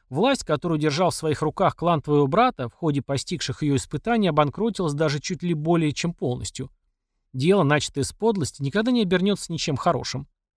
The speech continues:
Твой брат после прошлой войны нахватал земель с чуждым вам населением, даже не представляя, что со всем этим делать дальше.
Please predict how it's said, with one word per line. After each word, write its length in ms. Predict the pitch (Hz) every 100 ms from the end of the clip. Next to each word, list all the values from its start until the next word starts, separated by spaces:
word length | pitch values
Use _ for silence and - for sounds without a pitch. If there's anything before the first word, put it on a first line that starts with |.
| _ _ _ _
Твой 200 | 143 147
брат 280 | 135 156 175 -
после 240 | 135 147
прошлой 400 | - 160 - 139
войны 280 | 143 143 160
нахватал 480 | 143 143 135 160 123
земель 320 | 147 165 156
с 40 |
чуждым 420 | - 175 156 147
вам 180 | 139 147
населением, 600 | 143 - 208 147 113 120 - _ _
даже 220 | 143 135
не 80 | 160
представляя, 600 | - 143 - 147 180 220
что 180 | - 160
со 140 | -
всем 280 | 131 - 151
этим 220 | 143 143
делать 280 | 123 123 156
дальше. 380 | 135 127 -